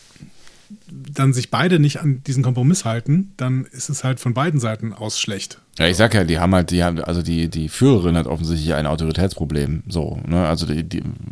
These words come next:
Speaker 2: die Regierung scheint nicht so zu funktionieren.
Speaker 1: Ja. Und da, keine Ahnung, hätte man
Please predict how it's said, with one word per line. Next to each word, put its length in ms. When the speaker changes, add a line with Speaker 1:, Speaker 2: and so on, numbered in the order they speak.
Speaker 2:
die 160
Regierung 600
scheint 440
nicht 200
so 140
zu 120
funktionieren. 640
Speaker 1:
Ja. 80
Und 280
da, 320
keine 220
Ahnung, 260
hätte 220
man 280